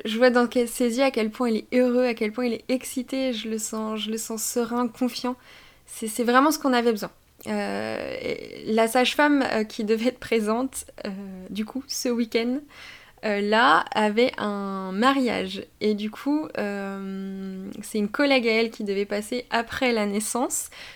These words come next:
Mais cette collègue-là était aussi sur un autre enfantement. Donc, euh, ça, on l'a su au dernier moment. Ça nous a un peu déstabilisés. Euh, mais voilà, on est resté dans notre mood, on s'est dit, c'est, c'est ok.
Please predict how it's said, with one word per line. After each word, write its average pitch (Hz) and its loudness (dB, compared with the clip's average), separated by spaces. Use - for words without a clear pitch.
Mais 220 0
cette 311 -2
collègue-là 254 4
était 269 2
aussi 262 0
sur 254 -2
un 247 4
autre 294 2
enfantement. 247 0
Donc, 262 2
euh, 214 0
ça, 285 0
on 262 2
l'a 220 2
su 247 -2
au 269 4
dernier 240 2
moment. 220 0
Ça 233 2
nous 233 2
a - 6
un 240 4
peu 311 2
déstabilisés. 226 0
Euh, 208 -2
mais 262 4
voilà, 226 2
on 214 2
est 226 4
resté 262 2
dans 269 6
notre 240 2
mood, 247 2
on 226 0
s'est 214 -4
dit, 233 -4
c'est, - -8
c'est - -4
ok. 214 -2